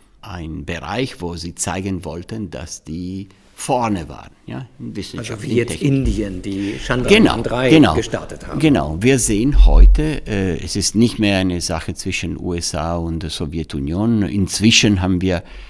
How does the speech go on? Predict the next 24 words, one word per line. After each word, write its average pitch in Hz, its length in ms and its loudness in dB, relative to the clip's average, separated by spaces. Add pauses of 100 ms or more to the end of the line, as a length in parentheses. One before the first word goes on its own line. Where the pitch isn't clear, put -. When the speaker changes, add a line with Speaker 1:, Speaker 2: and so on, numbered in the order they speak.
(140)
Speaker 1:
viel 113 300 0
Kooperation 110 760 0
gehabt, 107 560 -2
Europa, 92 640 -2
U 98 180 -2
S 98 180 -4
A, 87 180 0
Sowjetunion, 95 640 -2
sogar 113 340 0
China. 127 520 0 (420)
Äh, 87 240 0
wir 90 160 0
kooperieren 110 680 2
in 92 160 2
Europa 85 480 -2
mit 90 360 -4
allen 101 380 -2
Nationen, 90 600 -2
auch 90 280 -4
Indien 104 540 2
und, 80 300 -2
äh, - 20 -2
und 80 460 -2
Japan. 131 460 -4